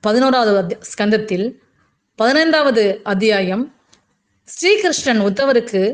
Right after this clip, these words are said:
சித்திகள் பற்றி கூறியது காணப்படுகின்றது.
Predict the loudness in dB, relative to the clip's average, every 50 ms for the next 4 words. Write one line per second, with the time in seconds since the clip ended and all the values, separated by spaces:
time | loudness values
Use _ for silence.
0 | -6 -10 _ _ _ -12 -8 -6 -4 -2 0 0 0 0 0 0 -2 -2 -2 -4
1 | -4 -4 -4 -4 -6 -10 -18 _ _ -4 -2 0 0 2 0 2 2 0 0 0
2 | -2 -4 -4 -2 -4 -2 -4 -4 -4 -4 -6 -8 -10 -14 -16